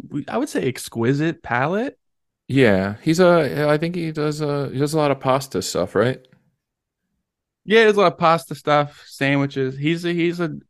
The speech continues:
Speaker 1: jack of all trades, man. This guy is
Speaker 2: Yeah.
Speaker 1: uh, one of the best chefs I know. He's, I'm super excited for him. We're super excited for him.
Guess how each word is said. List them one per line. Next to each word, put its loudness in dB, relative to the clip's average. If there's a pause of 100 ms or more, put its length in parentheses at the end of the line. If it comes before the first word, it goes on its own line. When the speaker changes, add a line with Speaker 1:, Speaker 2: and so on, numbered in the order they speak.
(120)
Speaker 1:
jack 0
of -2
all 0
trades, -4
man. -6
This -8
guy -2
is -6 (200)
Speaker 2:
Yeah. -4 (180)
Speaker 1:
uh, 2 (280)
one 2
of 4
the 4
best 4
chefs 0
I 0
know. 2
He's, -6 (160)
I'm 2
super 0
excited 0
for -4
him. -2
We're 6
super -2
excited -4
for -4
him. -6